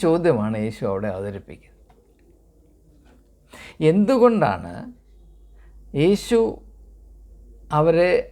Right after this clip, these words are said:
അഭിമുഖീകരിക്കുന്ന ആ നിമിഷം വരെ തങ്ങളുടെ യഥാർത്ഥ അവസ്ഥ എന്താണ് എന്ന്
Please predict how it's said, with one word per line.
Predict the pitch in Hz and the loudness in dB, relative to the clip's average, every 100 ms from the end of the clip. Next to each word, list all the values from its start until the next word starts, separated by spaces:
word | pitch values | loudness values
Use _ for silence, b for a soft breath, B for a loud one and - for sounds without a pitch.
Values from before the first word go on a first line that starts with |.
| - | -8
അഭിമുഖീകരിക്കുന്ന | 127 160 160 151 160 156 143 143 139 - 143 147 - 131 | -6 -4 -4 -4 -4 -4 -2 -4 -6 -6 -4 -4 -2 -2
ആ | 135 | -2
നിമിഷം | 127 131 123 - 143 131 110 | -2 -2 -6 -6 -4 -2 -2
വരെ | 98 92 98 90 - - - - - - - - - - B - - | -2 -4 -4 -4 -8 -20 -20 -20 -20 -20 -20 -20 -20 -20 B -20 -2
തങ്ങളുടെ | 147 160 190 185 151 | 0 2 0 2 2
യഥാർത്ഥ | 135 156 175 196 190 143 | 0 -2 -2 -4 -4 -2
അവസ്ഥ | 143 151 - 143 120 | -2 -6 -4 -4 -2
എന്താണ് | 147 170 139 131 135 127 127 | -4 -2 -2 -2 -2 -4 -4
എന്ന് | 120 120 143 | -2 -2 -2